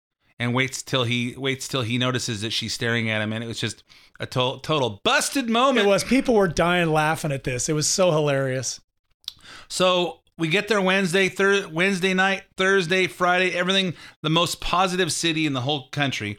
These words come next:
Speaker 2: Right.
Speaker 1: Um, it was just like, uh, it's like, uh, the Ghostbusters, uh, put that happy juice, that positively charged, uh,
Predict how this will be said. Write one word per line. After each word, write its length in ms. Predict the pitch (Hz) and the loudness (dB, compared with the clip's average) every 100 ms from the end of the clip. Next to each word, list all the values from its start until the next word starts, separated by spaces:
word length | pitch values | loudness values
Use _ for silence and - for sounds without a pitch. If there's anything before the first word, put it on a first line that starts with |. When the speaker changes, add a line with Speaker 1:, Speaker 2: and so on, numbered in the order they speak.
| - | -6
Speaker 2:
Right. 280 | 135 135 143 - | -4 -4 -6 -4
Speaker 1:
Um, 400 | 131 127 123 123 | 0 2 2 0
it 80 | 127 | -2
was 200 | 127 - | -4 -2
just 280 | 156 - | -2 -2
like, 300 | 139 135 - | 0 -2 0
uh, 360 | 127 120 117 107 - - - _ | 0 0 0 -2 -8 -20 -20 _
it's 200 | 123 113 | -6 -2
like, 320 | 135 135 - | -2 -2 -2
uh, 340 | 123 117 110 107 | 0 2 0 -2
the 140 | 110 | -4
Ghostbusters, 880 | 113 139 - 127 117 - 117 107 - - - _ | -2 -2 -2 -2 -2 -2 -4 -6 -8 -16 -20 _
uh, 360 | 107 110 107 104 | -4 -2 -2 -4
put 260 | - 143 | -4 -6
that 260 | - 123 120 | -2 -4 -2
happy 320 | - 143 139 | -4 -4 -4
juice, 460 | 110 110 110 110 - - - _ | -4 -4 -2 -4 -8 -12 -20 _
that 180 | 123 120 | -4 -2
positively 560 | 185 220 220 233 180 | 0 0 0 -2 0
charged, 600 | 165 - 214 208 185 151 175 | -2 2 2 2 0 -2 2
uh, 540 | 165 160 151 143 135 | 4 4 4 2 0